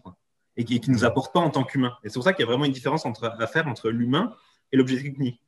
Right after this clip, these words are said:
Speaker 1: Les deux sont très importants. Il faut pas non plus minimiser l'objet technique, en fait. Et l'objet technique, c'est, il est très, très important à sa place. Et il peut faire plein de choses. Mais par contre, si on le survalorise ou si on même, on l'évite, on dit, ben non,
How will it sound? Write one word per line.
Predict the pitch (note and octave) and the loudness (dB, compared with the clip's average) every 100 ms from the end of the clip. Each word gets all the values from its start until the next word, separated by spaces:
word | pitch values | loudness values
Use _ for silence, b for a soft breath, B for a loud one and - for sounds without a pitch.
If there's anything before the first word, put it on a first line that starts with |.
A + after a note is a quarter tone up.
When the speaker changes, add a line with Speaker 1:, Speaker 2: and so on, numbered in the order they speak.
| _ | _
Speaker 1:
Les | A#2 | -2
deux | C3+ G#3+ | 4 4
sont | - C3+ | 2 -2
très | A#2+ | -2
importants. | A2 - C4+ F#4 - | -2 -2 -2 -2 -6
Il | B2 | -2
faut | B2+ | 2
pas | A#3 | 2
non | G#3+ | 2
plus | D#3+ | 2
minimiser | C#3+ C3+ C3 C3 | 2 2 2 0
l'objet | B2 A2+ A#2 | 0 -2 -4
technique, | A2+ B2 E4+ | -4 -2 -4
en | G#2 | -6
fait. | - - _ b b b | -14 -18 _ b b b
Et | - G#2 | -4 -2
l'objet | G#2+ A2 | -2 -2
technique, | A#2 A#2 A#3 D#4 | -4 0 0 0
c'est, | - G2 G2 F2+ b - | -6 -6 -4 -6 b -6
il | G#2+ | -4
est | - | 0
très, | F3+ | 0
très | - C#3 | 0 0
important | A#2 - D#4 | -2 -2 -2
à | |
sa | - A2 | 0 -2
place. | G#2+ F#2 - - _ _ _ _ _ _ | -2 -6 -10 -20 _ _ _ _ _ _
Et | B2 | -4
il | A#2+ | 2
peut | C#3 | 2
faire | C3+ - | 2 2
plein | C#3 | 0
de | |
choses. | - A#2 A#2 A2 | 0 -2 -2 -4
Mais | |
par | G#2+ B2 | -2 0
contre, | F3 E3 | -2 -2
si | - E3 | -2 0
on | D#3 | 2
le | C#3 C3 A2+ | 2 2 2
survalorise | - C#3 C#3+ C3+ E3 C#3 | -2 -2 0 2 0 0
ou | A#2+ | -2
si | - C#3+ | -2 -2
on | C#3 | 2
même, | B2+ B2 b b - | 2 0 b b -4
on | |
l'évite, | A2+ C3 G#3 | 2 2 2
on | A2 | -2
dit, | A2 | -4
ben | A2 | -2
non, | C3 A#2 | -2 -4